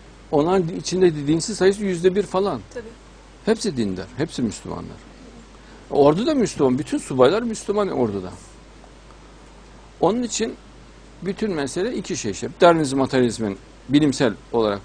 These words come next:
Speaker 1: ortadan kaldırılışı, ilimle ve özgür, samimi İslam anlayışının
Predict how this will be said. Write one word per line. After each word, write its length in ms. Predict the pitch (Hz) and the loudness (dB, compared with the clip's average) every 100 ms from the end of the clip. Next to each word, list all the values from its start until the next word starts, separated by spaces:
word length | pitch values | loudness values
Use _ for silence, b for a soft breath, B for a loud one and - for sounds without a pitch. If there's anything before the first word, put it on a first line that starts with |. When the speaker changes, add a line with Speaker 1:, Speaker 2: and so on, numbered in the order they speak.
| - | -4
Speaker 1:
ortadan 340 | 135 123 131 117 | -2 2 2 2
kaldırılışı, 560 | 110 92 87 87 - | 0 0 -2 -4 -10
ilimle 480 | - 147 113 104 208 - B B B B B B - - - - | -4 0 0 0 -4 -8 B B B B B B -20 -20 -20 -4
ve 200 | 139 233 - - | 0 2 0 0
özgür, 640 | 160 151 139 214 135 - - - - | 2 2 2 2 2 -2 -20 -20 -10
samimi 680 | - - 160 165 196 226 123 - - | -4 0 2 2 2 0 -2 -8 -4
İslam 320 | 139 - 196 | 0 4 6
anlayışının 680 | 131 120 117 107 - 233 | 6 4 0 -2 -4 -4